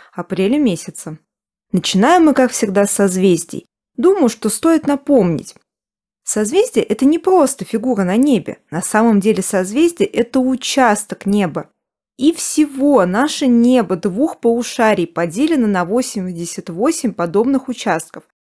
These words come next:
И вряд ли количество созвездий у нас уже увеличится. Сегодня мы поговорим об объектах в созвездиях, очень близких к весеннему треугольнику. Это астеризм, который нам легко найти на небе и с помощью которого нам проще ориентироваться.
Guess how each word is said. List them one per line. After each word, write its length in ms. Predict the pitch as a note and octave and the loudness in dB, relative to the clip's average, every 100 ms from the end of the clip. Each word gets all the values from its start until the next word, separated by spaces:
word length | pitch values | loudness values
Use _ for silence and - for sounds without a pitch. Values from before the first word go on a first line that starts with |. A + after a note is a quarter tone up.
| _ - | _ -2
И 120 | F#4+ | 0
вряд 320 | G4 C4+ - | 2 2 2
ли 60 | F3+ | 0
количество 560 | G#3 A3+ G3+ - F#3+ | 0 0 -2 -8 -8
созвездий 640 | F#3+ A3 A#3 F4 G4 - - | -4 -4 0 2 2 -2 -4
у 100 | F#3+ | -2
нас 300 | F#3 A3 - | 0 0 0
уже 220 | A#3+ G3+ | 0 2
увеличится. 840 | A3 A#3+ G#3 D#3+ - - - D#3 - _ _ _ _ _ _ _ _ _ | 2 2 0 -2 -6 -12 -12 -14 -16 _ _ _ _ _ _ _ _ _
Сегодня 460 | - F#3+ C4 G#4 A#3+ | -6 0 2 4 2
мы 80 | |
поговорим 560 | G#3 G3+ G3 G3 A#3 A#3+ | 2 0 2 4 4 4
об 120 | F#3 | 4
объектах 520 | F#3+ F#3 B3+ F4 - | 2 2 -2 -2 -4
в 60 | F#3 | -6
созвездиях, 760 | - F3+ E3 F#3+ D#4+ - F3+ - | -2 -2 0 0 0 0 0 0
очень 300 | G3 G3 F3+ | 0 0 -2
близких 480 | F3+ C#4 - B3 | -2 -2 -2 -4
к 20 | - | -6
весеннему 540 | F3+ - G#3+ A#3 G#3 | -6 0 2 4 2
треугольнику. 800 | - A3 G3 G#3 G3 E3+ - - _ _ _ _ _ | 0 -2 0 2 2 0 -6 -14 _ _ _ _ _
Это 240 | - B3+ A#3 | -2 0 0
астеризм, 540 | G3+ - C4 F#4+ D#4 | -2 0 2 2 2
который 340 | G3+ F3 A3+ A#3 | 0 -2 0 2
нам 200 | A3 G#3 | 2 2
легко 300 | G#3+ - D#4 | 0 -2 0
найти 320 | D4 A#3 - | 0 0 2
на 160 | B3+ | 2
небе 320 | B3 A#3+ F3+ - | 4 2 2 -4
и 160 | - | -10
с 60 | - | -4
помощью 360 | A#3+ G#3+ G3+ | 0 0 0
которого 460 | - G3 C#4+ D4+ F#3+ | -4 -2 0 0 0
нам 240 | F3+ E3+ | 0 -4
проще 540 | D#3+ F#3 G3 C4+ - - | -6 -2 2 2 0 -4
ориентироваться. 1040 | G3 F#3+ G3 F#3 - G3 E3 - - - | -2 0 0 -2 -2 -2 -2 -6 -12 -16